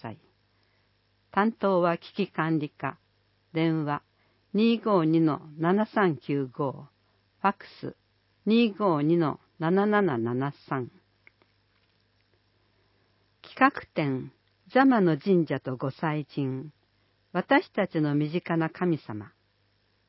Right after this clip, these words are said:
お参りやお祭りなどで馴染みのある市内の神社に、どんな神様が祀られているか解説する企画展を開催します。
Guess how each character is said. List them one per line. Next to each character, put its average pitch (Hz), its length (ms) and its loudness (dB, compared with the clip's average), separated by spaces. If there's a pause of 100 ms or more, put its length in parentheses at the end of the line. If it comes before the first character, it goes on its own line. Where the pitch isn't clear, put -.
(920)
お 190 80 2
参 247 280 4
り 226 140 0
や 214 160 4
お 208 60 2
祭 214 380 0
り 208 40 0
な 196 160 2
ど 160 140 -2
で 131 240 -8 (240)
馴 175 160 0
染 233 140 0
み 233 100 4
の 220 200 2
あ 196 60 2
る 156 160 -2
市 226 200 -2
内 190 220 2
の 143 160 -2
神 151 280 0
社 127 140 -8
に、 131 220 -8 (520)
ど 262 180 2
ん 233 80 4
な 180 120 2
神 220 280 -2
様 151 340 -2
が 135 160 -4
祀 143 300 -4
ら 180 140 -2
れ 175 120 0
て - 140 -4
い 160 140 -2
る 147 120 -6
か - 300 -14
解 185 240 -4
説 175 340 -4
す - 180 -8
る 139 200 -8 (500)
企 - 140 -16
画 - 240 0
展 139 300 -2
を 123 40 -6
開 143 220 -6
催 131 240 -6
し - 160 -12
ま 123 140 -6
す。 - 60 -18